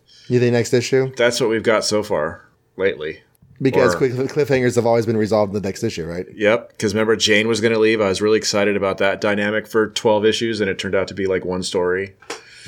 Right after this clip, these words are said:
Speaker 1: Right.
Speaker 2: Uh, yeah, I can't think of anything that's lasted more than an issue so far.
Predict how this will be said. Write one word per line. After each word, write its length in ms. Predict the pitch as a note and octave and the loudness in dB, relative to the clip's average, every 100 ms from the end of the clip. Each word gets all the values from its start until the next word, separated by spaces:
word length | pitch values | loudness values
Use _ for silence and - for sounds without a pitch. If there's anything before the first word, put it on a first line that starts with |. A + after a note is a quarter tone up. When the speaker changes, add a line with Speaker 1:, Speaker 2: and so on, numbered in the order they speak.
| A2 | -2
Speaker 1:
Right. 440 | G#2 G2+ A#2+ - _ _ - _ - | 2 0 -2 -10 _ _ -20 _ -16
Speaker 2:
Uh, 380 | E2 D#2+ D#2+ - | -12 -12 -12 -4
yeah, 320 | C3+ C3 F2 A#2+ | 0 0 -2 -8
I 100 | A2+ | -4
can't 220 | C3+ A#2+ | -4 0
think 120 | B2 | 0
of 100 | A2 | 0
anything 340 | A#2 B2 A#2 | 0 -2 -2
that's 180 | G2+ - | -4 -4
lasted 380 | G2 F#2 - F2 | -4 -4 -8 -8
more 180 | F2+ F2 | -8 -6
than 80 | E2 | -8
an 100 | E2+ | -8
issue 300 | D#2+ D2+ D#2+ _ - | -8 -10 -10 _ -8
so 180 | F2+ D#2+ | -4 -2
far. 380 | D#2 C#2+ - | -2 -2 -6